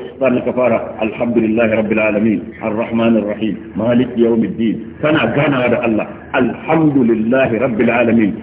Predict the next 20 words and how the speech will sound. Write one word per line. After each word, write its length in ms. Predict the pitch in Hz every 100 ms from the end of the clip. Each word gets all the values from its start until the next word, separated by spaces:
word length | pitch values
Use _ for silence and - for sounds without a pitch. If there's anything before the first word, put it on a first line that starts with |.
| -
Dangin 500 | 107 151 147 131 117
yabo, 320 | 107 107 123 - -
dukkan 480 | 113 - - 135 127
yabo 280 | 117 131 135 -
sun 160 | 151 151
tabbata 340 | 139 113 127 113
ga 180 | 113
Allah 200 | 143 127
madaukakin 400 | 120 127 104 120
sarki, 320 | 117 117 - 110 -
rabbil 640 | 101 151 143 107 - 135 123
alamina, 800 | 139 139 131 135 131 120 - -
mahalicin 600 | 135 147 120 107 - 120
talikai, 440 | - 95 85 95 92 -
ubangijin 560 | 117 117 143 147 131 107
talikai. 440 | 104 92 92 98 - - -
Al-afa'ur 680 | 151 143 139 131 196 190 143
rububiyya, 560 | 131 127 123 160 120 - - - - - 135 123 117 - - - - - - - - -
rabb, 340 | - - 190 - - - - - - -
al-ilah. 760 | 160 151 151 147 143 - -